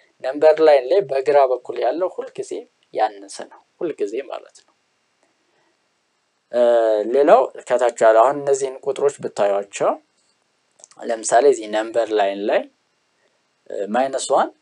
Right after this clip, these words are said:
ከማይነስ ዋን ኦቨር ቱ ያንሳል፣ ማይነስ ዋን ኦቨር ቱ ከዜሮ ያንሳል፣ ዜሮ ከዋን ኦቨር ቱ ያንሳል፣ ዋን ኦቨር ቱ ከዋን ያንሳል እያለ ይቀጥላል። ስለዚህ በግራ በኩል ያለው ሁልጊዜ ምንድን ነው? ሌዛን ነው ማለት ነው። እ፣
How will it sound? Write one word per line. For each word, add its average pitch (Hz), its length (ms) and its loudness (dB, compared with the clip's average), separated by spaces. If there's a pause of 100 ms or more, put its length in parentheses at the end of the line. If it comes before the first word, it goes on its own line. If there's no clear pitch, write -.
ከማይነስ 113 420 -8
ዋን 110 140 -4
ኦቨር 113 180 -2
ቱ - 80 -4
ያንሳል፣ 127 360 -6 (240)
ማይነስ 113 280 -8
ዋን 113 160 -2
ኦቨር 117 180 0
ቱ - 160 -8
ከዜሮ 107 340 -2
ያንሳል፣ 117 360 -4
ዜሮ 120 300 2
ከዋን 107 300 -4
ኦቨር 107 220 -4
ቱ - 100 -10
ያንሳል፣ 101 380 -8
ዋን 110 200 -4
ኦቨር 120 220 -2
ቱ 277 200 -12
ከዋን - 280 -6
ያንሳል 101 400 -14 (1700)
እያለ 208 240 -2
ይቀጥላል። - 360 -12 (300)
ስለዚህ 147 320 2
በግራ 120 340 -2
በኩል 117 260 -2
ያለው 117 240 0
ሁልጊዜ 113 360 -8
ምንድን 107 320 -10
ነው? 196 120 -8 (220)
ሌዛን - 560 -14
ነው 98 180 -18
ማለት - 340 -18
ነው። - 140 -20 (1080)
እ፣ 113 80 -6